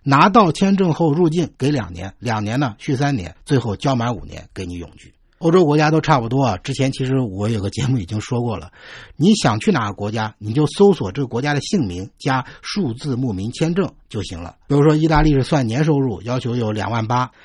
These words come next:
希腊三千五，爱沙尼亚四千五，西班牙最低只要二八四九欧元。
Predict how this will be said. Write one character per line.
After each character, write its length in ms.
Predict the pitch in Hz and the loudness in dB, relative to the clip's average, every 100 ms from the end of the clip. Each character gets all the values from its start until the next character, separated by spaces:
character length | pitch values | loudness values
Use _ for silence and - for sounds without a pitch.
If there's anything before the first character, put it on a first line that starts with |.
| - | -14
希 200 | - 170 | -2 2
腊 160 | 156 | 4
三 180 | 131 156 | 4 2
千 220 | 156 160 | 2 2
五， 180 | 127 80 | 0 -6
爱 220 | - 139 | -4 0
沙 140 | 156 147 | 2 0
尼 100 | 127 | 0
亚 180 | 143 127 | 0 0
四 200 | - 131 | -2 0
千 200 | 147 135 | 2 0
五， 180 | 85 - - | -4 -14 -12
西 140 | - | -2
班 160 | 170 170 | 0 2
牙 160 | 143 151 | 2 2
最 180 | 151 | 0
低 200 | 131 139 | 0 -2
只 160 | 143 110 | -2 -2
要 260 | 127 120 - | 0 0 0
二 160 | 151 135 | 0 4
八 160 | 147 | 4
四 180 | 147 147 | 4 -2
九 160 | 95 82 | -4 -6
欧 180 | 120 110 | -4 -4
元。 280 | 87 92 | -6 -10